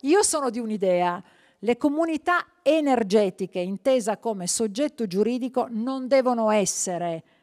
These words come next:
una per ogni comune, perché poi va gestita la comunità energetica, cioè non è una passeggiata, mi permetto di sottolinearlo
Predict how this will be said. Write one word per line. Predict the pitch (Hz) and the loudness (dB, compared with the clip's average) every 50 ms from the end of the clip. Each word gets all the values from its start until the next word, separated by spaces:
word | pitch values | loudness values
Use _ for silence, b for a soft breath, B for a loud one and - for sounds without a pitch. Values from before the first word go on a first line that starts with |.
| _ _ - | _ _ -4
una | 262 247 247 226 214 | -2 -2 0 -2 -2
per | 185 196 175 175 | -4 -4 -4 -2
ogni | 180 185 175 170 - | -2 -2 -4 -4 -4
comune, | - 185 175 170 165 160 160 165 170 170 - _ _ _ _ _ _ _ | -2 -4 -4 -4 -6 -8 -8 -10 -10 -12 -14 _ _ _ _ _ _ _
perché | - 202 202 - 254 226 | -10 -8 -2 2 2 2
poi | 226 294 320 269 | 4 4 2 4
va | 220 196 | 2 0
gestita | 185 170 185 - - - 226 208 - 185 | 0 0 -2 -2 -2 -4 -4 -4 -2 0
la | 175 175 | 0 0
comunità | - 180 170 175 170 170 160 - 180 | -2 -4 -6 -6 -6 -6 -4 -4 -4
energetica, | 170 165 165 165 160 165 165 160 160 - 160 - 175 175 175 170 - | -4 -4 -6 -6 -2 0 0 0 0 -4 -6 -4 -4 -4 -4 -6 -4
cioè | - 254 247 | -2 0 0
non | 254 277 285 | 2 2 2
è | 214 | 0
una | 180 185 185 175 | 2 0 -2 -2
passeggiata, | - 180 165 - - - 170 165 160 180 165 160 - 170 170 | 0 0 0 0 0 -2 -2 -2 -2 -2 -2 -2 -2 0 0
mi | 185 190 | 4 6
permetto | - 214 214 220 233 226 - 254 | 6 6 6 6 4 4 4 2
di | 208 185 | 2 2
sottolinearlo | - - 202 196 - 208 196 202 196 190 196 208 208 190 175 175 170 170 170 | 4 2 2 4 4 2 2 2 2 2 4 4 4 4 4 4 2 0 0